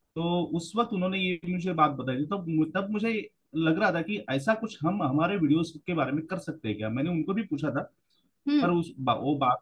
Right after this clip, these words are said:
Speaker 1: आगे नहीं बढ़ पाई बाद में, पर क्योंकि, अम, आठ दिन के बाद वो तो चले गए, उनका कोई contact नहीं ले पाया मैं। पर
Speaker 2: ओके,
Speaker 1: ऐसा
Speaker 2: तो
Speaker 1: कुछ हम कर सकते हैं क्या कि, अ,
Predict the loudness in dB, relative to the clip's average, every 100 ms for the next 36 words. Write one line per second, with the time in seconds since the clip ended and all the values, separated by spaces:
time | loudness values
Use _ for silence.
0 | 0 2 6 6 6 0 0 -2 -2 -4
1 | -4 -6 -2 -2 -2 -6 -2 0 0 -2
2 | -2 -2 -2 -8 -20 _ _ _ 2 4
3 | 6 6 4 4 2 2 -4 -2 -2 -2
4 | -2 0 -2 -2 -4 -2 -2 -2 -2 -2
5 | -2 0 0 -2 -6 -10 -14 _ _ _
6 | _ _ _ 0 2 2 2 0 2 2
7 | 2 2 0 -2 -4 -4 -2 -4 -2 -2
8 | 2 2 2